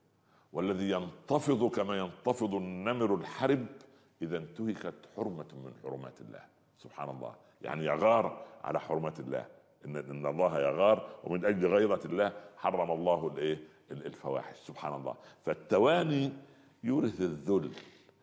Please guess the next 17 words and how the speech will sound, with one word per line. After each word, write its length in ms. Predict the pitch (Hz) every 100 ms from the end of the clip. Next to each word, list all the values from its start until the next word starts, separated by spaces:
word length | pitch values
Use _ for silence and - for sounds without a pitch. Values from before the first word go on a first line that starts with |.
| _ -
يبقى 280 | 127 113 101 95
يعني 340 | 90 92 92 87 - -
لا 160 | - 117
يريد 360 | 104 98 98
أن، 100 | 87 85 - -
يا 180 | 90 107
أخي 160 | -
شارك 360 | 90 110 104 95
معنا 280 | 101 98 90
في 140 | 92
هذه 180 | 87 87
الصدقة، 440 | 87 90 85 80 - - _
آه، 60 | 107
بكرة 260 | 107 -
إن 80 | 78
شاء 140 | 71 67
الله. 200 | 69